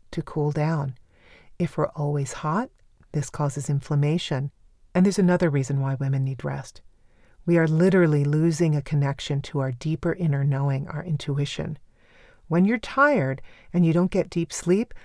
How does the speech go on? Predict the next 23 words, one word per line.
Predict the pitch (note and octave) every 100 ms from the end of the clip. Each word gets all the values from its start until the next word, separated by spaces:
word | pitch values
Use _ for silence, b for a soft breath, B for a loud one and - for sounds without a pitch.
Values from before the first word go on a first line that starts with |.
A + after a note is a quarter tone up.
| b
this | A3+ -
part | - - C#4
of | B3+ -
you | C#3+ C#3 - -
that | - D3+
is | F3 E3
a |
well | D3+ C#3+ F3 G#3+ F#3+
of | E3+
wisdom | D3+ E3+ - D3+ C#3 C3+ _ -
cannot | - D3 C#3+
be | D3+
accessed. | C#3 C#3 - C#3+ D3 - - - _ B B B B B -
We | G#3
walk | G#3+ B3 B3
around | F#3 F#3 F3+
in | D3+
what | D#3+ - - -
Doctor | E3+ E3+ E3+ -
Clarissa | - - E3 F#3 -
Pinkola | D#3 E3 D#3 E3 D#3+ D3+
Estes | - - - E3 D3+ C#3 - b _
calls | - D#3 C#3+